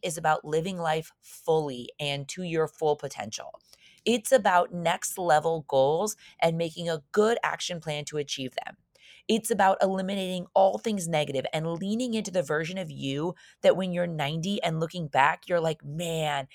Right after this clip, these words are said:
did I really live? I left it all out on the field." To me, the ultimate driver is thinking about being ninety and not having all the opportunities that we do now and thinking,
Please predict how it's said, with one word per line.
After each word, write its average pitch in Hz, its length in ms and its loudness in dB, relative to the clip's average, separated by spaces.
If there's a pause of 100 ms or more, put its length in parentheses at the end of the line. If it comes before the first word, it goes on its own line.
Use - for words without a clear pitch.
(220)
did 190 100 0
I 190 200 6
really 180 600 -4
live? 151 760 2 (340)
I 202 200 2
left 233 300 0
it 240 140 -2 (100)
all 196 320 4
out 185 200 6
on 170 140 0
the 151 60 -4
field." - 600 -4 (640)
To 208 120 4
me, 196 360 -2 (120)
the 196 120 2 (100)
ultimate 240 480 -2
driver 156 400 2
is 151 160 -2
thinking 170 300 -6
about 147 260 0
being 196 300 -4
ninety 165 520 -4 (300)
and 175 260 0
not 180 280 6
having 240 300 0
all 214 180 4
the 202 160 2
opportunities 202 800 0
that - 120 4
we 190 220 -6
do 202 240 -2
now 170 680 0
and 185 220 -2
thinking, 190 480 -6